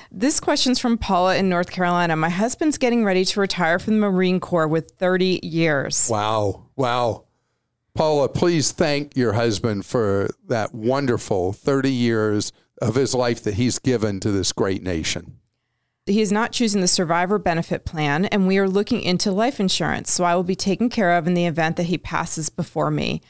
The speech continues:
Speaker 1: Our agent is suggesting a term life policy and a single premium whole life policy.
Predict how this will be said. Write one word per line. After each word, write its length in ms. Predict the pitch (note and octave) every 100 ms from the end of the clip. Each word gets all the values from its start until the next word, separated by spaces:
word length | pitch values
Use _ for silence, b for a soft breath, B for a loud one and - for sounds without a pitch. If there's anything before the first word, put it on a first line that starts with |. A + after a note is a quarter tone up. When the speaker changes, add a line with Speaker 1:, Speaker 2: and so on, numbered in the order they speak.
| b b b -
Speaker 1:
Our 160 | A3 -
agent 320 | B3 B3+ C4+
is 80 | A#3+
suggesting 540 | - A#3+ F#3+ - F3+ -
a 80 | E3+
term 320 | - A3 B3+
life 260 | G#3+ F#3+
policy 500 | F#3+ D#3+ E3+ - E3+
and 140 | - F3+
a 60 |
single 320 | E3 A3+ B3 C#4
premium 500 | - G3+ F#3+ F#3+ F#3+
whole 320 | - G3+ F#3
life 300 | D3+ D3+ -
policy. 580 | D#3 - E3 - -